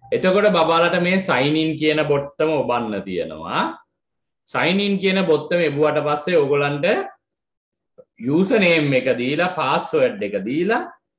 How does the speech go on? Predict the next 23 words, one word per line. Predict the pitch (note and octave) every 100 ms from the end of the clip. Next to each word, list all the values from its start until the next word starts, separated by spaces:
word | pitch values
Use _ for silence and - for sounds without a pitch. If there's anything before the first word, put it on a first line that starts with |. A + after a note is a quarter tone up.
| _ _ _ _
බබාලට | - A2+ C#3 C#3+ C#3+ D#3+
මේ | E3+ D#3
සයින් | - C3+ B2+ F3+
ඉන් | G3 F#3
කියන | E3 D3
එක | C#3 C3
ක්ලික් | B2+ A#2+ -
කරලා | - G2 G#2+ D#3+ F4 -
යන්න | C3+ A2 G#2 D#3+
පුළුවන්. | D#3+ A#2 F#2 - _ _ _ _ _ -
දැන් | B2 F#3+
බබාලගේ | F#3 E3+ E3 E3 E3
මෙතන | E3 D3 D3 D3
මේ | D3
මගෙත් | D3 B2+ C#3 C#3 -
පෙන්වන්නේ | C3+ C3+ C3+ C#3
යූසර් | B2+ C3 C3
නේම් | C3 C3
එක | C3 B2+
කියන්නේ | B2+ B2+ C3
මම | B2 B2 F#3 D#4 - _ _ _ _ _ _ _ _ _ _ -
ඇකවුන්ට් | A2 D#3 F#3 A3 F#3+
එකට | D#3 C#3+